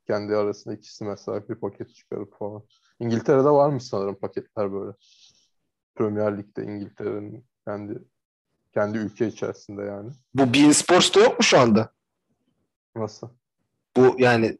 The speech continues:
Speaker 2: atıyorum sadece Fenerbahçe maçlarını alıyorum.
Speaker 1: Sadece Fenerbahçe maçı var ama
Speaker 2: Çok bir avantajı yok ama galiba,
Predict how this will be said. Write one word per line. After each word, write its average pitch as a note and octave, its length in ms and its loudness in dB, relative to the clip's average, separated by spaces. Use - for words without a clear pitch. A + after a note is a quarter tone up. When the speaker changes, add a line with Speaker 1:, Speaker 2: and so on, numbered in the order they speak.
Speaker 2:
atıyorum C3 360 2
sadece C3 320 6
Fenerbahçe B2+ 540 4
maçlarını A#2 600 2
alıyorum. B2 440 4
Speaker 1:
Sadece B2 340 2
Fenerbahçe C3 580 -2
maçı C3+ 300 -4
var C#3+ 140 2
ama D#3+ 340 -2
Speaker 2:
Çok E3 180 4
bir F#3+ 60 6
avantajı F3 460 6
yok D3+ 140 6
ama A2+ 140 6
galiba, G#2 420 0